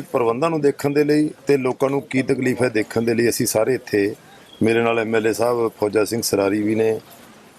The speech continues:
ਤੇ ਰਜਨੀਸ਼ ਦਹੀਆ ਜੀ ਨੇ, ਮੈਡਮ ਜੀ ਨੇ, ਭੁੱਲਰ ਜੀ ਦੇ ਵਾਈਫ ਉਹ ਨੇ, ਕਰਨ ਕਟਾਰੀਆ ਜੀ ਹੈਗੇ ਨੇ। ਤਾਂ ਅਸੀਂ ਸਾਰੇ, ਸਾਰਾ ਸਾਡਾ ਪ੍ਰਸ਼ਾਸਨ ਇਹ ਦੇਖਣ ਦੇ ਲਈ ਕਿ ਕਿੱਥੇ ਕਿਸ ਚੀਜ਼ ਦੀ ਲੋੜ ਹੈ ਤੇ ਕੀ ਪ੍ਰਬੰਧ ਨੇ।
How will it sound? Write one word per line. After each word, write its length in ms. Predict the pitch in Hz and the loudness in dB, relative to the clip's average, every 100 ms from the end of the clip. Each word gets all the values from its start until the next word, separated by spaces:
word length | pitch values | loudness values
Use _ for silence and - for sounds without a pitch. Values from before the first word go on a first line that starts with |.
| - | -4
ਤੇ 100 | - 104 101 98 98 95 98 - - | 0 2 4 4 2 0 -2 -10 -4
ਰਜਨੀਸ਼ 440 | 107 101 101 107 95 | -2 0 2 0 0
ਦਹੀਆ 320 | 98 123 131 | 0 2 2
ਜੀ 140 | 120 | 0
ਨੇ, 260 | 117 117 113 - - - - | -2 -2 -2 -8 -14 -6 0
ਮੈਡਮ 320 | 107 107 113 | 0 0 -2
ਜੀ 100 | 110 | -2
ਨੇ, 100 | 113 | -2
ਭੁੱਲਰ 300 | 113 127 107 | -2 0 0
ਜੀ 120 | 104 | 0
ਦੇ 120 | 104 101 | -2 0
ਵਾਈਫ 280 | 101 107 113 | 0 0 -2
ਉਹ 100 | 127 | -2
ਨੇ, 200 | 127 120 - - | -2 -4 -8 -10
ਕਰਨ 260 | - 104 107 | -2 -2 -2
ਕਟਾਰੀਆ 460 | 104 104 104 117 | -4 -2 0 0
ਜੀ 180 | 113 113 | 0 0
ਹੈਗੇ 180 | 110 117 | 0 -2
ਨੇ। 200 | 113 113 - - - - - | -2 -4 -8 -20 -20 -8 -4
ਤਾਂ 80 | 147 135 | -2 0
ਅਸੀਂ 180 | - 160 | 0 0
ਸਾਰੇ, 360 | 123 139 107 82 | 2 0 -2 -6
ਸਾਰਾ 300 | - 175 220 | 0 2 2
ਸਾਡਾ 260 | 269 160 | 0 -2
ਪ੍ਰਸ਼ਾਸਨ 480 | 123 104 - 85 - 80 - - - - - - - - | -4 -6 -6 -6 -10 -14 -20 -20 -20 -20 -20 -20 -6 -2
ਇਹ 100 | 151 | 0
ਦੇਖਣ 320 | 139 - 151 | 0 0 -2
ਦੇ 140 | 147 | 0
ਲਈ 400 | 139 110 107 123 151 - - - - - - - | 0 0 0 -2 -4 -8 -12 -12 -14 -20 -18 -2
ਕਿ 120 | 147 | -2
ਕਿੱਥੇ 360 | - 139 - 147 | 0 -4 -2 -2
ਕਿਸ 240 | - 147 | 0 -2
ਚੀਜ਼ 180 | - 131 | 0 0
ਦੀ 100 | 127 123 | 2 2
ਲੋੜ 260 | 107 104 | 2 2
ਹੈ 100 | 120 120 | 2 2
ਤੇ 180 | 135 131 | 0 -2
ਕੀ 240 | - 147 | 0 0
ਪ੍ਰਬੰਧ 400 | - 117 113 127 | 2 -2 -2 -2
ਨੇ। 200 | 123 113 | 0 0